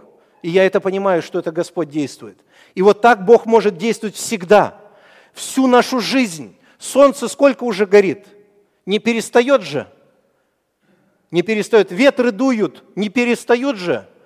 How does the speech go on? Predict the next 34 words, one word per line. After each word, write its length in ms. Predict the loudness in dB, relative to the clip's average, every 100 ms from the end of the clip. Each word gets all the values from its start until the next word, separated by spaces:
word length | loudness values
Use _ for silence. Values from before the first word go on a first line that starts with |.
| _ _ _ _
Вода, 480 | 2 4 6 4 4 -2 -20 _
процесс 480 | 0 2 2 0 2
воды 340 | 2 2 0 -2
не 180 | -2
перестаёт 640 | -2 -2 -2 2 0 2 -2
же? 300 | 0 -4 -4 -12 -20 -4
Разве 320 | 2 4 4
Бог 260 | 2 2 2
может 360 | 2 2 2 0
в 100 | 2
нас 200 | 2 2
перестать? 640 | -2 -2 0 0 0 -4 _ _ _ _
Он 140 | -4 2
может 280 | 2 2
каждый 320 | 2 0 0 -2
день 240 | 0 0
это 160 | 0 -2
совершать. 560 | -4 -4 -4 -2 -2
Каждый 460 | 0 4 4 2 -6
день, 240 | -2 -2
каждый 400 | 0 2 2 0
день. 300 | -4 -4 -4 -6 -18 -10
С 120 | -4
утра 300 | 2 6 8
до 100 | 8
вечера, 480 | 6 2 2 2 2
ночью, 540 | 4 4 4 2 -4
день, 380 | 0 2 2 2
ночью, 440 | 2 2 2 -4
день. 360 | -4 0 0 -2 -12 _
Так 180 | 0 2
Господь 380 | 4 2 2 0
может 280 | 0 -4 -4
делать. 420 | -2 -4 -6 -18